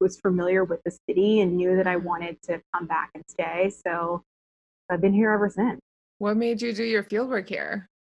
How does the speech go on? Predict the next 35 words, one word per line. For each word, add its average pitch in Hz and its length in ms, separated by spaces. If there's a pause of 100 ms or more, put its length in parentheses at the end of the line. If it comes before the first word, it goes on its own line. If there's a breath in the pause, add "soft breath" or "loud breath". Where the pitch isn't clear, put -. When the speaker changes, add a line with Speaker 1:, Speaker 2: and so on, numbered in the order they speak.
(600)
Speaker 1:
I 277 200
always, 466 400 (160)
I 277 40
don't 427 140
know 480 160
if 453 60
it 349 100
was, - 160
like, 240 180
this 220 220
desire 202 800
as 185 140
a 185 80
child 185 480
to, 196 140
like, 180 280
wanna 185 240
live 180 220
in 190 160
Miami. 175 640 (360)
Uh, 180 540
I 190 240
just, 185 260 (200)
I - 40
don't 190 80
know 208 60
if 202 100
it 214 40
was 196 160
from 196 100
watching 175 360
Miami 175 300
Vice. 175 380 (120)
Speaker 2:
Yeah. 196 460
<laughs> 349 460